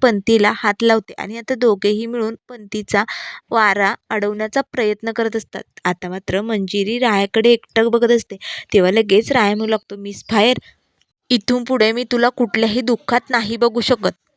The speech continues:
हे बघ, इथून पुढे तुझ्या आयुष्यात सगळं काही ठीकच व्हायला पाहिजे. हे बघ, तू आता सध्या तुझ्या विठुरायावरती रागवली, पण तरीही तो तुझी मदत करणं काही बंद करणार नाही हं.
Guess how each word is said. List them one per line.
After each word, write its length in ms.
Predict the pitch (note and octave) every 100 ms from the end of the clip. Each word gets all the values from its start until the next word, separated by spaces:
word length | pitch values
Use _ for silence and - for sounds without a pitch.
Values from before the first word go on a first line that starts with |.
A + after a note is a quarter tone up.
| _ _
हे 160 | - A#3
बघ, 200 | A#3 A#3+ -
इथून 380 | - A3+ - B3
पुढे 280 | A#3+ B3+ A#3
तुझ्या 340 | A3+ A#3 A#3
आयुष्यात 440 | A3+ A#3+ - A#3 -
सगळं 340 | C4 G3+ A3
काही 240 | A3+ G#3+ A#3+
ठीकच 540 | _ A#3 A3 A3 A3
व्हायला 240 | A#3 G#3 G3
पाहिजे. 300 | G3 E3+ D#3+ - - -
हे 80 | G3+
बघ, 160 | F3+ D#3+ _
तू 80 | F#3+
आता 300 | G3+ G#3 A#3+
सध्या 360 | A#3+ A3+ G#3+ A3+ -
तुझ्या 200 | A#3 C4
विठुरायावरती 800 | A#3 - A#3 A#3 A#3+ B3 - D4
रागवली, 640 | C#4 G3 G#3 C#4 A#3+ A3 - - -
पण 140 | B3+ C4
तरीही 380 | C4 G#3+ A3 B3+ B3+
तो 140 | A#3 A#3
तुझी 300 | B3+ A3 B3+
मदत 380 | A#3+ A3 A#3+ -
करणं 240 | A#3+ B3
काही 140 | B3+
बंद 320 | B3+ A#3+ G#3 A3+
करणार 360 | C4+ B3+ B3+
नाही 200 | G#3 F#3
हं. 80 | B3+